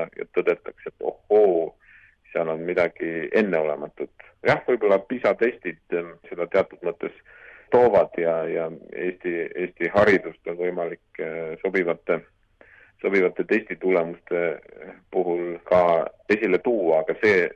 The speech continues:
see ei ole nagu otseselt Euroopa teema, et see on juba selline, äh, Euroopa-ülene O S C D maade teema ja, ja samas, äh, teame me ju ka, et, et nende pisa testide ilusate arvude taga on siiski,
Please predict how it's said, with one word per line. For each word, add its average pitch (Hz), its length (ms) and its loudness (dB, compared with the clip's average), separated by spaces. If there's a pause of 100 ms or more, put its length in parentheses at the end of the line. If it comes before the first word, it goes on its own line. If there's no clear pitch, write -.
see 104 140 2
ei 95 40 0
ole 90 220 2
nagu 90 160 -4
otseselt 90 420 -8
Euroopa 98 460 4
teema, 69 380 -6
et - 100 -20
see 82 140 -12
on 78 100 -14
juba 78 220 -10
selline, 82 360 -6 (300)
äh, - 160 -12 (140)
Euroopa-ülene 90 840 2 (160)
O 90 200 -6
S - 160 -14
C 98 180 -2
D 85 160 -2 (360)
maade 85 500 -4 (120)
teema 87 380 -2
ja, 82 160 -6 (580)
ja - 80 -18
samas, 92 320 0 (140)
äh, 90 260 -2 (300)
teame 90 260 0
me 87 220 -8
ju 87 80 -8
ka, 87 320 -2
et, - 260 -6 (120)
et - 280 -8
nende 85 240 -4
pisa 87 240 0
testide 82 540 -4 (640)
ilusate 87 600 0 (220)
arvude 87 540 2
taga 90 320 4 (100)
on 78 200 -6
siiski, 78 560 -14